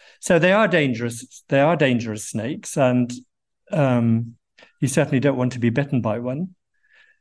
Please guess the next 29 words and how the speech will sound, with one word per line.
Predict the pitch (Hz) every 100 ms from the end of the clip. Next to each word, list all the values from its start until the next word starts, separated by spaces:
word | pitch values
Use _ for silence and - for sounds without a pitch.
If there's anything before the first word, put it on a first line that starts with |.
| _ _ - _ _ _ 135
The | 143 147 139
hospitals | 190 190 185 160 156 135 -
do | 143 139
carry | - 131 123
antivenom | 127 139 135 120 120 107 110 113 _ _ _
for | _ - 120 113
the | 113
vipers | 117 107 117 143 -
here. | 127 151
So | - 123
if | 117 123
anyone | 120 113
does | 117 143
get | 143 143
bitten | - 117 113
by | 110 104
one, | 110 110 139
you | 120
know, | 104
you | 117 170
need | 127 120
to | -
get | 117
yourself | 143 - 107 -
to | 113
a |
hospital. | - 143 - 131 - 120
And, | 113 120
uh, | 120